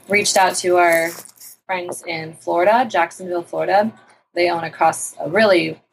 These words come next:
well-run CrossFit gym, um, called Jack's Strength and Conditioning. And they would come out here to visit a lot. And so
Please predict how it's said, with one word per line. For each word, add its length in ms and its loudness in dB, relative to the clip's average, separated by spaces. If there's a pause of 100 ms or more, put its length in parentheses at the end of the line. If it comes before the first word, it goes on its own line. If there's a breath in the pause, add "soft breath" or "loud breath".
well-run 560 0
CrossFit 520 -6
gym, 380 -10 (680)
um, 320 0
called 280 -2
Jack's 580 -2
Strength 400 -6
and 120 -14
Conditioning. 540 -6 (680 soft breath)
And 320 2
they 140 4
would 200 2
come 180 -6
out 160 0
here 220 -4
to 120 -10
visit 280 -12
a 60 -2
lot. 280 0
And 120 -18
so 360 0